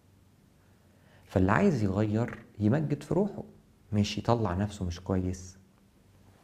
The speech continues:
هل ممكن يكون حرفوا المسيحيين؟ لا طبعا، مستحيل، لأن اليهود واقفين لهم بالمرصاد، عندهم النسخة، فالمسيحيين هيغيروا كلام واليهود يسيبوا، يوافقوهم؟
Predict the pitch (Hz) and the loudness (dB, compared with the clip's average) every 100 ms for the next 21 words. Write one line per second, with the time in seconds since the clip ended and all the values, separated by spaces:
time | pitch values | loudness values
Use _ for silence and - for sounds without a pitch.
0 | _ - - - - - - 180 208 208 | _ -20 -20 -20 -20 -4 2 6 6 8
1 | 143 151 165 - 123 131 143 104 104 104 | 4 4 0 0 2 2 4 2 2 0
2 | 110 120 143 139 - - 147 - 165 143 | -6 -4 -2 -4 -4 0 0 2 -2 0
3 | 139 139 - - - - - 95 92 90 | -2 -4 -6 -6 -8 -8 -4 0 0 2
4 | 104 104 - 98 101 117 104 101 101 - | 2 2 0 -2 0 0 0 0 0 -2
5 | 143 139 - 87 85 98 104 104 143 - | -4 -4 -8 -6 0 2 2 2 0 -2
6 | - - - 87 85 - 113 98 92 92 | -10 -18 -12 -8 -6 -4 -2 -2 -2 0
7 | 101 - 98 110 85 82 85 101 101 - | 0 -2 -2 -2 -4 -6 -4 -2 -2 -6
8 | - 98 92 90 - 95 - - - 139 | -6 -4 -4 -4 -6 -4 -6 -2 0 2
9 | 143 | 0